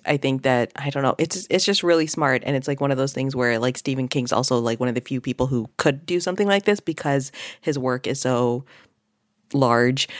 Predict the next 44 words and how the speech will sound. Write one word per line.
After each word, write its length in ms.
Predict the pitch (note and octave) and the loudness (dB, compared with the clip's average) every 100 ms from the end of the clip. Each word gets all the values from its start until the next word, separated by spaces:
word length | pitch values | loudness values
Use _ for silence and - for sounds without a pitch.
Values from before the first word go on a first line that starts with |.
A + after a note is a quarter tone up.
| - | -2
Um, 280 | D3 C#3 C3+ | 4 4 4
and 360 | - C3+ B2 B2 | 4 4 4 0
he, 360 | B2+ C#3+ B2 A#2+ - | -4 -6 -6 -6 -6
you 100 | C#3+ | -2
know, 240 | G#2+ A2+ C3 _ - | -2 -4 -8 _ -16
has 220 | - A2 - | -8 -6 -4
plenty 260 | B2 A#2 | -2 -2
of 80 | A2+ | 0
money, 260 | A#2 A2 A#2+ | 0 0 -2
so 200 | - A2+ | -4 -6
he 160 | A#2+ | -2
doesn't 240 | A2+ A2+ G#2 | -2 0 0
really 220 | G#2 A2+ | 0 0
need 240 | A2 A2 | 0 0
that 160 | A2 G#2+ | 0 0
much 220 | A#2 - | -4 -2
more 160 | B2 A#2+ | -2 0
money 320 | A#2 A#2 A2 | 0 0 0
in 120 | A#2+ | 0
terms 240 | B2 A#2 | -2 0
of 80 | A#2+ | 2
adaptations 600 | A2+ A2+ - A#2 - A#2+ | 2 0 -2 -2 0 -2
and 120 | A#2 | 0
stuff 180 | A#2+ A#2+ | 0 0
like 160 | A#2+ A#2 | 0 2
that. 260 | A2 A2 | 2 2
So, 200 | - A#2 | 2 4
like, 200 | B2 A#2+ | 6 4
it's 140 | C3+ - | 0 -2
just 240 | C3+ - | -4 -2
very 200 | C#3 B2 | 0 0
cool 240 | A#2+ B2 B2 | 0 -2 0
to 120 | C3 | -2
see 220 | - B2 | -2 -2
someone 280 | B2 A#2+ B2 | 0 0 0
like 200 | B2+ - | -2 -2
this 280 | B2+ C#3+ - | -2 -2 -2
doing 400 | C3 B2+ A#2+ B2 | 0 2 2 0
a 60 | C3 | 0
program 480 | C3 A#2 - B2+ C#3 _ _ | 2 2 0 -2 -4 _ _
like 300 | C#3 B2+ - - - | 0 0 -2 -16 -4
this 220 | C3+ - | -2 -2
for 320 | - C3+ B2+ | 0 2 2
kids. 480 | C3 - A2+ A#2 - | 2 0 0 0 -10